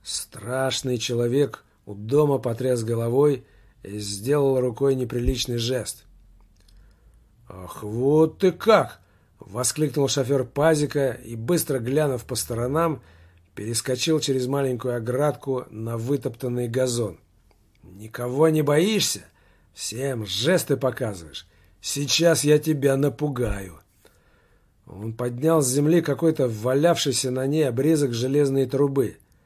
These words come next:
«Сейчас я тебе покажу, как пугать людей на улицах». Немаркетинг по-прежнему удалялся от них.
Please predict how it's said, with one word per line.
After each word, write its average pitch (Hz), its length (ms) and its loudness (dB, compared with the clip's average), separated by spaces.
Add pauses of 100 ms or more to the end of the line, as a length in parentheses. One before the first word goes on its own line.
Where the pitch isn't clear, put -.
(640)
«Сейчас 127 680 -4
я 139 160 2
тебе 143 260 0
покажу, 143 640 4
как 131 240 -4
пугать 135 380 0
людей 127 340 0
на 120 140 -2
улицах». 98 520 -8 (3250)
Немаркетинг 123 960 -2 (100)
по-прежнему 131 720 -2
удалялся 131 640 0
от 92 140 -16
них. - 280 -20